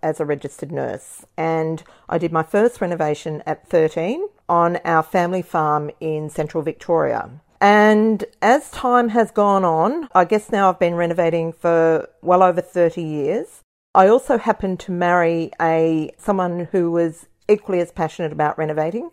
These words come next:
My husband, Stephen, has also been in the building industry for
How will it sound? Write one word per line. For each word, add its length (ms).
My 80
husband, 420
Stephen, 460
has 120
also 360
been 180
in 140
the 60
building 320
industry 680
for 640